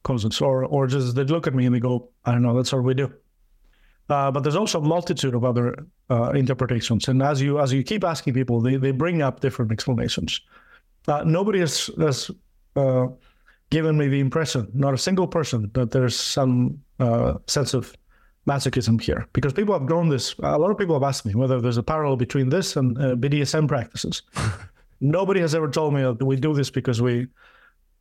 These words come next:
we like to embrace the pain, or is there relief from the pain that, that gives you, uh, satisfaction. No, they, they do see this, they, they perceive this as suffering,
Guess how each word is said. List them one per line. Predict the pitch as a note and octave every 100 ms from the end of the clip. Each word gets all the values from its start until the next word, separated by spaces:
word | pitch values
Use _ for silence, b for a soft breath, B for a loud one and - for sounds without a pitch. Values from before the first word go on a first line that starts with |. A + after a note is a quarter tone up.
| A3+ -
we | C#3 C3+ C3
like | C#3 D3+ C#3+ C#3
to | C#3+
embrace | C3 C3+ C3+
the | C#3+
pain, | B2 C#3 B2 - -
or | C3+
is | C3 -
there | C#3+
relief | C#3 C#3+ E3 C#3
from | - D#3
the | C#3+
pain | C3 D#3+ D3+
that, | B2+ A#2 -
that | B2+ A2+
gives | C#3 A#2
you, | B2 A#2 C3+ B B B B B
uh, | B2 A#2+ B2 B2+
satisfaction. | C#3 A#2+ - C3 - A2+ - B B B
No, | D#3+ C3+ - -
they, | C3+ C#3+
they | C#3 D3
do | C#3+ G#3+
see | - E3+
this, | D3+ - -
they, | D#3 E3 D#3 D#3 E2
they | D3 C#3
perceive | D3+ C#3 A#3+
this | E3+
as | C3+
suffering, | - E3 C#3+ A2+ A2+